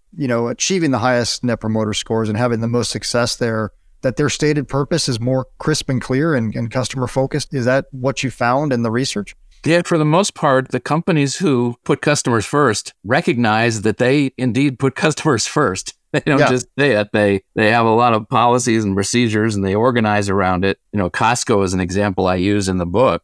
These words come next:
Speaker 2: that they make it very clear. They ask the C E O, <laughs> who,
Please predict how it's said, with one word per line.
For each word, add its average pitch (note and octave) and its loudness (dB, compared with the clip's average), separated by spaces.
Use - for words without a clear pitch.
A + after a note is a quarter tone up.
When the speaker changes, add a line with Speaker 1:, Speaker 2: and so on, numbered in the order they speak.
Speaker 2:
that F2+ 0
they F#2 -2
make G#2+ 2
it A2 0
very G#2+ 0
clear. G#2 0
They F#2+ -2
ask A2 0
the A#2+ 0
C B2+ 0
E C#3+ 4
O, E2 -2
<laughs> - -10
who, C3 0